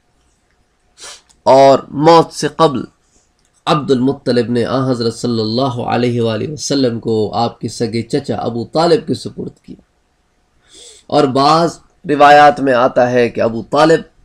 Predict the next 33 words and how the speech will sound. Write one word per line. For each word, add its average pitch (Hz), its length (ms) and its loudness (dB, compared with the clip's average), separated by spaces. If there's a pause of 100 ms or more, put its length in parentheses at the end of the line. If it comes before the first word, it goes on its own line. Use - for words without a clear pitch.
(300)
के 123 80 -8
साथ 123 420 -2
साथ 107 340 -4
ज़ुबैर 131 420 2
के 117 140 -2
भी 101 120 -6
सुपुर्द - 420 -14
किया - 240 -20 (1000)
कि 120 40 -4
अगर 113 340 -2
एक 156 220 -2
ना 135 160 0
हो 151 220 2
मौजूद, 135 520 0
तो 131 100 0
दूसरा 143 400 0
देख 135 280 -2
ले, 127 140 -10 (680)
क्योंकि 131 200 -2
उस 120 80 0
ज़माने 127 420 4
में 123 240 2 (420)
तिजारत 131 460 0
के 131 100 -6
सिलसिले 123 400 -6
में 113 100 -2
लोग 110 240 -2
मक्के 117 280 -6
से 110 140 -6
बाहर 117 300 -2
जाया 110 260 0
करते - 360 -12
थे। - 160 -20